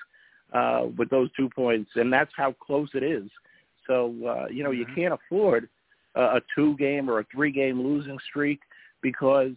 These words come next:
Speaker 1: uh, uh, everybody else is winning and, and everything is so tight,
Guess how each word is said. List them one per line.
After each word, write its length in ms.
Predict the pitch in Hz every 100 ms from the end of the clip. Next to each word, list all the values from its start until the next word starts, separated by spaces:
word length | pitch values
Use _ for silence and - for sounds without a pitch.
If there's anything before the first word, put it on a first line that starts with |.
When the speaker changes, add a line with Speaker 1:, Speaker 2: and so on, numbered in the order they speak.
| -
Speaker 1:
uh, 300 | 131 127 135 - - - _
uh, 180 | 120 113
everybody 420 | 156 185 170 170 165
else 160 | 160 147
is 120 | 123
winning 360 | 143 160 175
and, 160 | 147 127
and 180 | 127 139
everything 360 | 151 160 156 143
is 80 | -
so 160 | 139 127 -
tight, 280 | 180 139